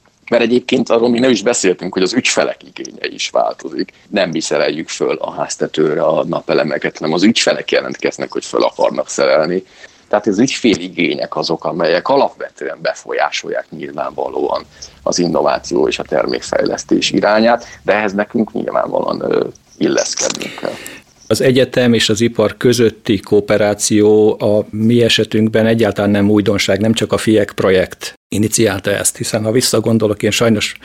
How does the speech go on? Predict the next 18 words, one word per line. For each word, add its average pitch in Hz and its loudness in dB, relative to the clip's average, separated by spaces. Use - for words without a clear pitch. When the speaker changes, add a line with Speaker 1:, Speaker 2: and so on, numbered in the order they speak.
Speaker 2:
elég 110 0
messze 120 2
vissza 110 2
tudok 104 -2
már 104 0
gondolni, 110 4
akkor 131 2
a 127 4
villamosenergetika 123 2
tanszék, 117 2
vagy 98 2
a 101 4
villamosmérnöki 110 0
kar 107 2
és 123 -2
az 104 2
M 110 4
V 110 2